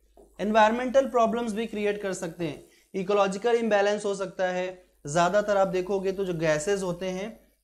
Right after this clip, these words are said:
अगर वो रिड्यू-, अ, निकलेंगे तो उनसे काफ़ी ज़्यादा एनवायरमेंटल इश्यूज देखने को मिल सकते हैं। और सबसे बड़ा इशू क्या है पता है? वेस्ट मैनेजमेंट।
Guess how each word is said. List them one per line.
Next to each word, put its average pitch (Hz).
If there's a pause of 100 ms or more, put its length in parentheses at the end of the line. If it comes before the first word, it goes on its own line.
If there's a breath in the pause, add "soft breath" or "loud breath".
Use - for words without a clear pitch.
(160)
अगर 208
वो 214
रिड्यू-, 208
अ, 175
निकलेंगे 190 (240 loud breath)
तो 220
उनसे 202
काफ़ी 190
ज़्यादा 196 (120)
एनवायरमेंटल 190
इश्यूज 196
देखने 180
को 175
मिल 165
सकते 151
हैं। 139 (300 soft breath)
और 233
सबसे 254
बड़ा 233
इशू 233
क्या 214
है 202
पता 202
है? 226
वेस्ट 175
मैनेजमेंट। 143